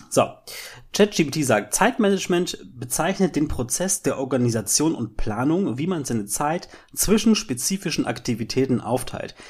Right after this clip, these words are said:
Es geht darum, die Nutzung der Zeit zu optimieren, um maximale Effizienz und Produktivität zu erreichen. Gutes Zeitmanagement ermöglicht es einer Person, mehr in einer kürzeren Zeitspanne zu erledigen, was zu mehr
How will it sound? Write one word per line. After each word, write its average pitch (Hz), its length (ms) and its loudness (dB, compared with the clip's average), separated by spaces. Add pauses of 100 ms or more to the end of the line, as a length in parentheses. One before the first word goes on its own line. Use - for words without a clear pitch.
(180)
Es 123 200 -2
geht 127 180 0
darum, 160 340 4
die 113 100 0
Nutzung 180 460 4
der 98 140 -4
Zeit 156 340 -4
zu - 180 -2
optimieren, 175 720 2
um 113 200 -2
maximale 143 580 0
Effizienz 135 560 -2
und 117 140 -4
Produktivität 127 800 -2
zu - 160 2
erreichen. - 540 -6 (640)
Gutes 269 340 6
Zeitmanagement 170 840 2
ermöglicht 139 580 -2
es 139 140 -6
einer 117 160 -2
Person, 123 480 4
mehr 117 460 4
in 165 100 2
einer 120 160 0
kürzeren 147 540 -2
Zeitspanne 123 500 -2
zu - 180 4
erledigen, 165 560 2 (220)
was - 280 0
zu - 80 2
mehr 147 300 4